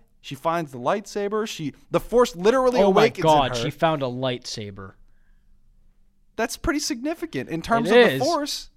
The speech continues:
Speaker 2: but if that's your lead argument, sorry.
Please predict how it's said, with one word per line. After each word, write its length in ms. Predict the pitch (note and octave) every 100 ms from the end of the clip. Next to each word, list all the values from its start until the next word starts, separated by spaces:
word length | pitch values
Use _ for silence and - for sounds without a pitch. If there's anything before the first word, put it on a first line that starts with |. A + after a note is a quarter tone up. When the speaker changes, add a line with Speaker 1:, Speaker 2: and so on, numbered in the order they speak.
| -
Speaker 2:
but 320 | F3+ E3 - _
if 200 | E3+ -
that's 340 | F3 G3 - E3
your 240 | F#3 G#3+ F#3
lead 200 | A3+ A3
argument, 600 | G#3 G#3+ F#3 E3 D3+ - _ _ _ _ _ _ _ _ _ _ - _ _ _ _ _ _
sorry. 560 | - D#3 D3 F2 -